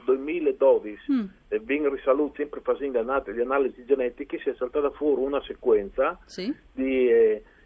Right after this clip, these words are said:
Speaker 1: che è stata accettata dal, dal mio amico Bersan di, di Trieste,
Speaker 2: Sì.
Speaker 1: sul, ehm, lì che lei è al, al, l'università a Trieste.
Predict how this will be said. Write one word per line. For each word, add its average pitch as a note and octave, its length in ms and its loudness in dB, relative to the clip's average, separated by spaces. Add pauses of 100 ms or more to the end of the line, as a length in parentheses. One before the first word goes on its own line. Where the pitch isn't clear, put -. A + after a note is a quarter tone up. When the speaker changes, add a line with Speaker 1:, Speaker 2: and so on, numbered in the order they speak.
(220)
Speaker 1:
che A2+ 140 0
è - 40 0
stata C3+ 200 4
accettata C3 440 2
dal, G#2 340 -2
dal G#2 140 0
mio A2 120 -8
amico A#2 260 -10
Bersan A2 480 0
di, G2 160 -14
di G#2 140 -12
Trieste, B2+ 420 0 (220)
Speaker 2:
Sì. - 180 -16
Speaker 1:
sul, D3 260 0
ehm, A2 1120 0 (120)
lì C3 100 -8
che C#3 140 -2
lei C3 140 0
è C3+ 40 6
al, A#2+ 500 4 (380)
al, A2 540 2
l'università A#2+ 920 0
a - 160 -14
Trieste. F#2+ 480 -4